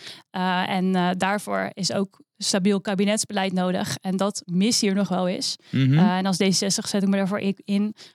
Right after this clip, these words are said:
Speaker 1: om te zorgen dat bedrijven kunnen verduurzamen en dat we hen daarin helpen.
Speaker 2: Oké, da-, da-, dat, dat, eh,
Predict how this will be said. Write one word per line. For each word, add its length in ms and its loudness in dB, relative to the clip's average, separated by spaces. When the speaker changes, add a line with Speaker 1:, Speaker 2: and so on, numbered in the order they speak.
Speaker 1:
om 100 -8
te 80 0
zorgen 340 0
dat 380 -2
bedrijven 800 -2
kunnen 240 2
verduurzamen 680 2
en 100 -2
dat 160 -2
we 60 -6
hen 100 0
daarin 220 2
helpen. 480 -2
Speaker 2:
Oké, 220 0
da-, 180 -4
da-, 140 -2
dat, 220 0
dat, 260 -2
eh, 140 -2